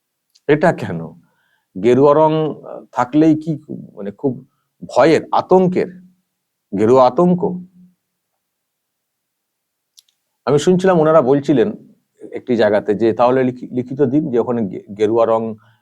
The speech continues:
আছে বলে আমরা বসবো না, লিখিত দিন। সরকারি খরচে আমরা এটা তৈরি করেছি, এই যে ক্যাম্প, এটাও সরকারি খরচে আমরা তৈরি করেছি পঞ্চায়েত থেকে। তাহলে, তাহলে দিন লিখিত,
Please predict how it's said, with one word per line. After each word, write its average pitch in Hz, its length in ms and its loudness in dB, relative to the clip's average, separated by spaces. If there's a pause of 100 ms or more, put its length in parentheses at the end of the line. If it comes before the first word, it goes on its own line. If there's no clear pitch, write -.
(180)
আছে 85 340 -4
বলে 107 200 0
আমরা 101 200 0
বসবো 101 380 -4
না, 117 240 -8 (120)
লিখিত 113 280 -12
দিন। 123 300 -10 (440)
সরকারি 113 400 0
খরচে 110 340 -2
আমরা 107 200 0
এটা 98 200 -2
তৈরি 101 260 -4
করেছি, 107 320 -6 (800)
এই 92 60 -4
যে 104 100 0
ক্যাম্প, 113 440 -2
এটাও 131 200 0
সরকারি 117 380 -2
খরচে 110 280 -4
আমরা 104 160 -4
তৈরি 107 240 -2
করেছি 107 300 -4
পঞ্চায়েত 95 420 -10
থেকে। - 220 -20
তাহলে, 110 180 -14
তাহলে 110 320 -6
দিন 143 340 -4
লিখিত, 175 300 -6